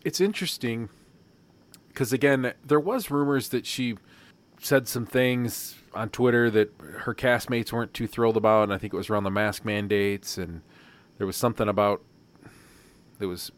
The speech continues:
transphobic or, or what have you that she, she'd put out there. And when they announced that show,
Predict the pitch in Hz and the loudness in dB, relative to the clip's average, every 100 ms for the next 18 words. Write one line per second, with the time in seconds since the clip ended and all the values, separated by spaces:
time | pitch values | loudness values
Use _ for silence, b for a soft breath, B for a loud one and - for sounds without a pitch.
0 | - - - 113 107 104 107 101 104 95 | -20 -20 -4 -2 0 0 2 4 2 -2
1 | - 87 85 80 _ - 90 90 95 98 | -8 -16 -14 -18 _ -14 -10 -6 -2 -2
2 | 95 95 87 - - 95 - - 95 - | 0 -2 -4 -8 -8 -8 -10 -10 -8 -4
3 | 95 90 - 92 90 - B B B B | -4 -6 -6 -6 -6 -10 B B B B
4 | B B B B B B B B B - | B B B B B B B B B -20
5 | - _ _ _ - - - 143 131 147 | -20 _ _ _ -20 -20 2 4 8 6
6 | 151 175 175 143 151 180 - 135 120 - | 6 4 4 0 -2 -4 -2 0 0 -2
7 | _ _ _ _ _ _ _ _ _ - | _ _ _ _ _ _ _ _ _ -2
8 | - 160 190 113 110 | 8 8 10 6 0